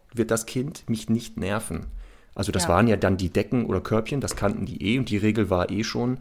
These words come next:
Speaker 1: wenn ihr da
Speaker 2: Ja.
Speaker 1: liegt, werdet ihr von allen Nicht-Gruppenmitgliedern in Ruhe gelassen. Also Besucher,
Speaker 2: Ja.
Speaker 1: Freunde, Bekannte und so haben da nichts zu suchen. Ähm,
Speaker 2: Ja.
Speaker 1: und das ist so eins der zentralen, also eine feste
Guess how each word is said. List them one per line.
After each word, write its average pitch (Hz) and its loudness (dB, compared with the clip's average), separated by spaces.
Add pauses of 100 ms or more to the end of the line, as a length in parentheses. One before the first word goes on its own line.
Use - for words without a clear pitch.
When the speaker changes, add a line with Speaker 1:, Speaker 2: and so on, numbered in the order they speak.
(380)
Speaker 1:
wenn 92 0
ihr 95 0
da 92 4
Speaker 2:
Ja. 90 0
Speaker 1:
liegt, 113 -6
werdet 107 4
ihr 107 2
von 98 -2
allen 156 2
Nicht-Gruppenmitgliedern 98 -2 (100)
in 104 2
Ruhe 107 4
gelassen. - -6
Also 87 -2
Besucher, 117 0
Speaker 2:
Ja. 101 -6
Speaker 1:
Freunde, 107 2
Bekannte 120 -2
und 110 -4
so 110 0 (340)
haben 101 2
da 92 2
nichts 92 -4
zu - -8
suchen. 120 -6 (500)
Ähm, 104 0
Speaker 2:
Ja. - -2 (220)
Speaker 1:
und - -2 (120)
das 202 4
ist 127 -2
so - 0
eins 107 2
der 98 -4
zentralen, 95 -2
also 85 -4
eine 92 0
feste - -4